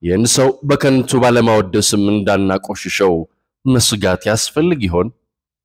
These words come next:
አዎን፣ ጠቅላይ ሚኒስትር አብይ አህመድ ግድባችን ሞልቶ ፈሶ አይተነው ሞልቶ ፈሰሰ ብለን ሳናበቃ ሐረር ላይ ደግሞ በአረንጓዴው ሌጋሲ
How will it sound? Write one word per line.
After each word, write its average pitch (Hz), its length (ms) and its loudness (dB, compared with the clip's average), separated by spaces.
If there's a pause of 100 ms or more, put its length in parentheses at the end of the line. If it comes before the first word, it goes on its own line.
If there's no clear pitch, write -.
(300)
አዎን፣ 104 420 -2 (360)
ጠቅላይ 185 220 2
ሚኒስትር 120 420 2
አብይ 92 360 0
አህመድ - 440 -8 (420)
ግድባችን 123 600 0 (220)
ሞልቶ 139 500 2
ፈሶ 107 300 -2 (680)
አይተነው 98 600 2 (420)
ሞልቶ 120 500 2 (100)
ፈሰሰ 110 440 0 (280)
ብለን 127 340 2
ሳናበቃ 95 680 0 (600)
ሐረር 113 340 2
ላይ 127 200 2
ደግሞ 131 240 0 (220)
በአረንጓዴው 127 760 2 (100)
ሌጋሲ 110 440 0